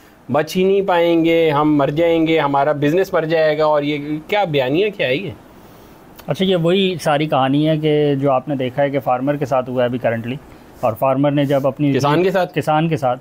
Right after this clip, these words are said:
Speaker 2: किसान ने जब अपनी, अ, गंदम उगा ली है, तो अब किसान के साथ क्या हो रहा है?
Speaker 1: अब
Speaker 2: उसकी
Speaker 1: उसके rate नहीं लग रहे।
Speaker 2: अब उसकी गंदम state ही नहीं खरीद रही।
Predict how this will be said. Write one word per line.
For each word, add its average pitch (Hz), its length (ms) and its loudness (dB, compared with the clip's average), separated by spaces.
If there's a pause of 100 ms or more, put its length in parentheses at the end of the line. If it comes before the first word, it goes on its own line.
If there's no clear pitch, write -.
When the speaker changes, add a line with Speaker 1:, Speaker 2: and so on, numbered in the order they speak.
(140)
Speaker 2:
किसान 147 300 0
ने 156 100 0
जब 156 80 2
अपनी, 151 360 2
अ, 127 80 -6 (560)
गंदम 139 300 0
उगा 127 220 2
ली 143 160 0
है, 135 160 0 (500)
तो 147 60 2
अब 143 140 -2
किसान 139 320 0
के 135 60 -2
साथ 139 140 0
क्या 131 200 -2
हो 113 200 -2
रहा 107 120 -2
है? 98 60 -14 (220)
Speaker 1:
अब 139 60 2
Speaker 2:
उसकी 139 140 0
Speaker 1:
उसके 143 160 0
rate 131 160 2
नहीं 139 120 0
लग 131 140 0
रहे। 117 100 0
Speaker 2:
अब 135 80 0
उसकी 139 220 -4
गंदम 143 440 0
state 165 400 -2
ही 196 60 2
नहीं 185 120 0
खरीद 139 260 -2
रही। 104 100 -14